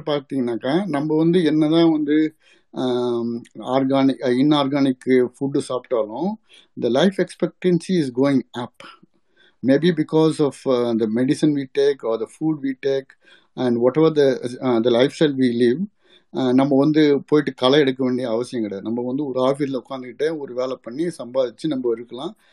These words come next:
அதனாலயும் கூட இருக்கலாம். ஆனா நீங்க பாத்தீங்கன்னாக்கா, life expectancy is gone up to seventy-two years. So உங்களுக்கு வந்து, uh, life expectancy improve ஆயிட்டு வருது. இதெல்லாம் part of evolution. So the evolution is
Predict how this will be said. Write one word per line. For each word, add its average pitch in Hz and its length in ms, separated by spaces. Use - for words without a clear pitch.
அதனாலயும் 170 460
கூட 160 160
இருக்கலாம். 110 380
ஆனா 147 340
நீங்க 156 340
பாத்தீங்கன்னாக்கா, 160 600
life 160 260
expectancy 151 800
is 127 120
gone 147 220
up 143 80
to 151 80
seventy-two 135 520
years. 104 320
So 156 160
உங்களுக்கு 151 260
வந்து, 202 380
uh, 135 220
life 170 360
expectancy 175 380
improve 156 300
ஆயிட்டு 131 180
வருது. 190 200
இதெல்லாம் 196 480
part 156 200
of 156 120
evolution. 120 560
So 165 540
the 120 60
evolution 165 580
is 165 120